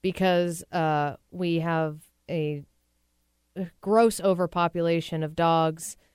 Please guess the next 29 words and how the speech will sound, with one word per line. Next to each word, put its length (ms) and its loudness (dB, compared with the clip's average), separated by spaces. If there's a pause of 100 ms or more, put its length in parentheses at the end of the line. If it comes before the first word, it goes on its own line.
(280)
and 180 0
I 160 2
would 220 0
leave 440 -2
the 80 0
breeding 580 0
to 140 -8
the 80 -4
breeders, 760 -2 (400)
the 240 -4
good 240 0
breeders 720 -4 (640)
who 580 0
have 520 -2
nice 540 0
environments. 960 -2
Not 340 0
to 120 -8
say 240 2
that 180 -2
they 100 2
would 160 -2
not 240 -2
provide 400 0
a 40 -4
nice 300 -2
environment, 560 -2
but 140 -10
they, 280 -2